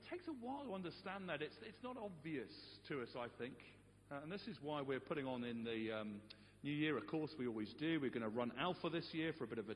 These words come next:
change. We've run Christianity Explored up till now. We're gonna give Alpha a go because, uh, that might be helpful. And it's just an opportunity to explore, uh, as the, uh, cards that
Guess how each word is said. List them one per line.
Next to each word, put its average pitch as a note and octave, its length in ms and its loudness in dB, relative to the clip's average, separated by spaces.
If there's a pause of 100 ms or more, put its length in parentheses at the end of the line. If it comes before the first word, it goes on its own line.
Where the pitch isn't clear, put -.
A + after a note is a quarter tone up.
(120)
change. D3+ 340 0
We've A#2 160 -2 (360)
run C3 100 0
Christianity B2+ 480 -2
Explored C3 380 2
up B2+ 160 0
till B2 100 -2
now. B2 220 2
We're A#2 80 0
gonna G#2+ 160 -2
give G2+ 120 -2
Alpha B2+ 320 0
a A2+ 40 0
go A#2 340 2
because, A2 400 -4 (420)
uh, G2+ 360 4
that A#2 180 2
might A#2 180 0
be A2 100 2
helpful. C#3 540 -2 (300)
And A#2 120 -6 (920)
it's F3 140 -2 (100)
just - 180 -6
an D#4+ 120 0
opportunity F#3+ 800 -6 (540)
to D3 80 -4
explore, - 500 -6 (1200)
uh, A2+ 280 -2
as G2+ 60 0 (100)
the, G2+ 220 2
uh, F#2+ 60 0 (120)
cards G2+ 420 -2
that A2 120 -4